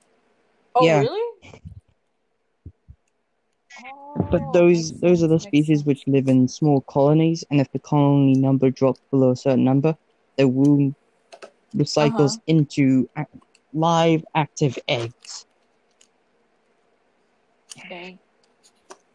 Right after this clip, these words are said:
Speaker 1: That's pretty intense there. So how did Hunter get caught by the lab?
Speaker 2: When his village, when he was,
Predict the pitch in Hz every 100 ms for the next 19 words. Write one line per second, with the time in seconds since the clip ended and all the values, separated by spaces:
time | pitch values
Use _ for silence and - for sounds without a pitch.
0 | _ - - - - _ _ _ _ _
1 | _ _ _ - 285 - _ 359 339 330
2 | 330 339 - 349 330 - - 220 214 247
3 | 339 262 302 320 440 349 339 370 370 254
4 | 254 - 247 294 - 220 196 190 180 180
5 | 165 190 180 185 190 170 208 _ _ _
6 | _ _ _ 180 196 175 165 220 240 233
7 | 196 - - - _ _ _ _ - -
8 | 202 226 214 202 185 - -